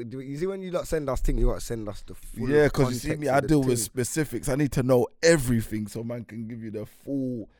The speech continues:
Speaker 2: You
Speaker 1: But you
Speaker 2: get
Speaker 1: know what?
Speaker 2: me?
Speaker 1: On what man based it on, yeah, like, it is cheeky him turning up to a man's yard a week later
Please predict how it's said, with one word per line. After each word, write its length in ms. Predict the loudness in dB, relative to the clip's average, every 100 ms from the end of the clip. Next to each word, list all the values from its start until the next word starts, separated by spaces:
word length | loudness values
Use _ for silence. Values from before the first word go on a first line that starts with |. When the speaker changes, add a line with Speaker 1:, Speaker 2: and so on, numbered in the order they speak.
| _ _ _
Speaker 2:
You 80 | -4
Speaker 1:
But 60 |
you 60 | 0
Speaker 2:
get 80 | 4
Speaker 1:
know 100 | 4
what? 120 | 4
Speaker 2:
me? 40 | 0
Speaker 1:
On 160 | 0
what 180 | 0 -2
man 440 | -6 -4 -2 -4 -2
based 300 | -2 -2 -8
it 60 |
on, 180 | -10 -10
yeah, 120 | -14 -14
like, 220 | -16 -18 _ _
it 100 | -14 -10
is 140 | -10
cheeky 460 | -8 -10 -10 -12 -10
him 320 | -8 -8 -10 -14 _ _ -8
turning 280 | -6 -6
up 240 | -8 -10 _
to 140 | -12
a 60 | -10
man's 340 | -10 -10 -10
yard 320 | -8 -8 -8 -14 _ _ _ _ _
a 80 | -16
week 240 | -12 -14 -12
later 380 | -12 -12 -14